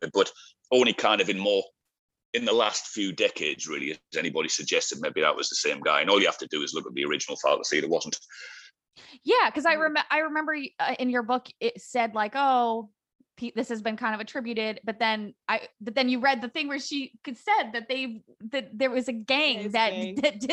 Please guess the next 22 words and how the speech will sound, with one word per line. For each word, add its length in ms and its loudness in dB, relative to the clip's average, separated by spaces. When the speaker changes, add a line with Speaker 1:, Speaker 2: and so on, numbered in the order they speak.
Speaker 2:
it. 0 -
Speaker 1:
Yeah. 200 8
Speaker 2:
I 100 4
was 180 0
like, 200 -2
"Then 100 0
Speaker 1:
Mm. 140 -4
Speaker 2:
wait, 340 -2
<laughs> 760 -4
how 140 6
Speaker 1:
I, 40 8
Speaker 2:
is 60 8
Speaker 1:
I 80 6
thought 60 6
Speaker 2:
that 120 10
Speaker 1:
there 80 6
were 120 6
Speaker 2:
a 20 4
Speaker 1:
much 260 6
more, 120 8
Speaker 2:
thing?" 300 8
Speaker 1:
much 180 2